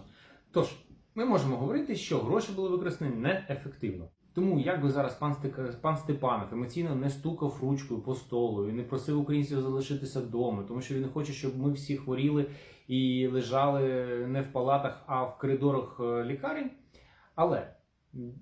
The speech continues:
я вважаю, що суспільство має задати йому питання: «Хлопці: а що ви зробили за півроку? Чому ви не, е, розгорнули шпиталі?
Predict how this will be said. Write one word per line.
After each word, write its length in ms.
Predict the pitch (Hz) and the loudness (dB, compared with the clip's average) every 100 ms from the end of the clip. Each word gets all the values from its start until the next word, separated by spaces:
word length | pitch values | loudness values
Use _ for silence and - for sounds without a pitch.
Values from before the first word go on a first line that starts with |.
| - | -12
я 200 | 269 247 | -4 -2
вважаю, 320 | 214 151 196 151 | 0 0 0 -2
що 200 | - 127 | -2 -4
суспільство 420 | 143 196 165 143 | -4 -4 -2 0
має 160 | 139 135 | 2 0
задати 320 | 127 127 127 | 0 0 0
йому 120 | 123 | -4
питання: 360 | 143 233 226 175 | -2 0 0 0
«Хлопці: 360 | 143 123 - - | -2 -2 -4 -10
а 60 | |
що 320 | 107 - 175 | -8 4 6
ви 160 | 127 139 | 6 4
зробили 480 | 107 107 131 180 113 | 2 -2 2 2 2
за 120 | 104 | -4
півроку? 520 | 104 113 101 98 - - _ _ | -6 -8 -6 -8 -10 -20 _ _
Чому 380 | - 180 196 147 | 0 6 6 6
ви 240 | 135 156 | 2 2
не, 280 | 123 139 139 | 2 2 0
е, 160 | 117 120 117 120 120 | -2 -4 -4 -2 -2
розгорнули 480 | 120 110 123 143 | -2 -2 -2 -2
шпиталі? 560 | - - 104 98 104 | -4 -10 -8 -4 -4